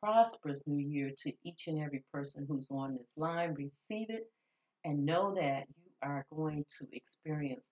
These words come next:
God's great, greatest blessings for you this year. So I'm gonna jump right into it. Our foundational scripture for this podcast is found in Philippians three thirteen through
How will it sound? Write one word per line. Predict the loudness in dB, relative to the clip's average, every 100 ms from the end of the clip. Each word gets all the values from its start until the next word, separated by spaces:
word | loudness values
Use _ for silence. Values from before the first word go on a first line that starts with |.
| -6
God's | -4 -4 -8 -14 -12
great, | -4 2 2 0 _ _ _ _ 0
greatest | 2 2 -2 -2
blessings | 0 0 -2 -6 -6
for | -10
you | -8 -12 -14
this | -10 -6 -4
year. | -6 -10 _ _ _ _ _ _ _ 2
So | 8 10 8
I'm | 4 -2
gonna | 0 0
jump | 2 0 0 4
right | 4 6
into | 2 0 0 0
it. | 0
Our | -2 -2
foundational | 0 2 4 4 4 0 0
scripture | -2 -2 -2 -8 -6
for | -4
this | -4 -4 -4
podcast | 2 4 2 0 -4 -4 -8 -10
is | -10 -2
found | 0 0 0
in | -2 -2
Philippians | -2 -2 0 2 2 2 -4
three | -6 -2 -2 -2
thirteen | -6 -6 -6 -6 -8
through | -14